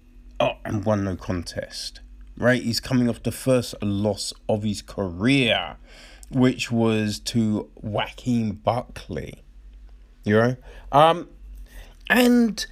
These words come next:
yeah, I, I'd say Wright didn't look terrible in that fight. He, he had an okay first round. You know, he held his own,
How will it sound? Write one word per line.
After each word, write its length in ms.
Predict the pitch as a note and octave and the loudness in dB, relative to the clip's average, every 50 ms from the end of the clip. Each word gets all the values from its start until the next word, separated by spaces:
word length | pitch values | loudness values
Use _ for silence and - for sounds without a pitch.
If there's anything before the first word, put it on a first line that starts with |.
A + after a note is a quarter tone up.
| - - - - - - - - - - - - - - - - - | -16 -20 -20 -20 -20 -20 -20 -20 -20 -20 -20 -20 -20 -20 -18 -10 -4
yeah, 280 | D#4+ F4+ F4 E4+ - - | -2 -2 0 -2 -2 0
I, 220 | - D#4 D#4+ D4+ G3+ | 2 2 2 2 2
I'd 220 | G#3 D4+ D4 C4+ | 0 -2 -2 0
say 220 | - - F#4 F#4 D#4+ | 0 0 2 2 0
Wright 460 | C#4+ D4+ F#4 - F4+ E4 - - - | 0 0 -2 0 0 -2 -2 -4 -2
didn't 340 | - D4 C4+ C4 - - - | 2 2 4 2 2 2 4
look 280 | A3+ A#3 - - - - | 4 4 4 2 -4 -10
terrible 720 | - - - - D#3 F3+ A3+ A3+ E3 B2 - - F#2+ F#2 | -10 -8 -6 -2 0 2 4 4 4 4 2 -4 -2 0
in 140 | F#2+ F#2+ F2+ E2 | 0 0 -2 -2
that 220 | D#2+ - - - | -4 -6 -8 -12
fight. 420 | - - - - - - - - - | -12 -4 -2 -2 -2 -2 -4 -8 -10
He, 280 | - B2+ D3 D#3+ D3+ - | -6 -4 -4 -4 -4 -8
he 260 | - - D3 D#3 D#3+ | -10 -8 -8 -8 -8
had 240 | D#3+ - G#3+ A3 G#3+ | -4 -2 -2 0 0
an 160 | F#3 E3 - - - | -2 -4 -4 -2 0
okay 600 | D#3+ D#3 D#3 C#3+ C#3 - - - D3+ D3 C3+ B2+ | 0 0 0 -2 -8 -10 -4 -2 0 0 0 0
first 600 | C3 - - D#3 D3+ C#3+ C#3 B2+ - - - - | -4 -4 0 2 2 4 2 2 -2 -6 -12 -6
round. 680 | A#2 A#2 C3 C#3+ D#3 C3 G#2 G2 - D#2 - - - - - - - - - | 0 0 0 2 0 -2 -4 -4 -6 -8 -8 -10 -14 -16 -16 -20 -20 -12 -2
You 80 | - | 4
know, 120 | C3+ B2+ C3 | 6 6 6
he 120 | C#3 C3+ | 4 2
held 360 | - - D3+ F#3+ F3+ E3+ D#3 | 0 2 4 6 6 6 4
his 160 | D3 C#3 A2 A#2 | 0 -2 2 4
own, 420 | G#2 G2+ G#2 A2+ B2+ E3+ - - | 4 4 4 0 -2 -4 -6 -12